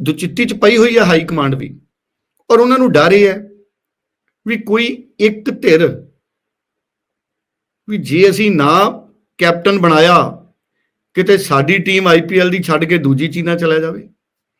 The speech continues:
ਵੀ ਅੱਜ ਕੱਲ੍ਹ ਤਾਂ ਇੰਨੀਆਂ ਟੀਮਾਂ ਨੇ ਖਰੀਦ ਲੈਂਦੇ ਨੇ ਕਰੋੜਾਂ ਦੇ ਕੇ ਖਿਡਾਰੀਆਂ ਨੂੰ, ਵੀ ਤੈਨੂੰ ਉੱਥੇ ਤੀਹ ਕਰੋੜ ਮਿਲਦਾ ਸੀ,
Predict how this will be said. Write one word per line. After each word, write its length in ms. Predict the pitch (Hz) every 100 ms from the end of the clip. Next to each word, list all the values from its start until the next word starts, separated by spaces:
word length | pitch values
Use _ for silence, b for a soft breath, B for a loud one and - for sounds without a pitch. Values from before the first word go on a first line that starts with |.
| _ _ _ _ _ _ _ _ _ _ _ _ _ _ _
ਵੀ 180 | 151 170 147
ਅੱਜ 100 | 143
ਕੱਲ੍ਹ 140 | 180
ਤਾਂ 80 | 196
ਇੰਨੀਆਂ 300 | 196 185 208
ਟੀਮਾਂ 340 | 208 202 196 202
ਨੇ 100 | 202
ਖਰੀਦ 280 | 208 196 190
ਲੈਂਦੇ 220 | 202 196
ਨੇ 100 | 202
ਕਰੋੜਾਂ 360 | 190 180 185 190
ਦੇ 100 | 175
ਕੇ 160 | 185 196 - _ _ _ _
ਖਿਡਾਰੀਆਂ 420 | 175 175 156 160
ਨੂੰ, 120 | 160 165 - _ _ _ _ -
ਵੀ 80 | 180
ਤੈਨੂੰ 220 | 175 175
ਉੱਥੇ 160 | 180 180
ਤੀਹ 240 | 175 190 202
ਕਰੋੜ 220 | 196 185
ਮਿਲਦਾ 300 | 180 170 170
ਸੀ, 120 | 170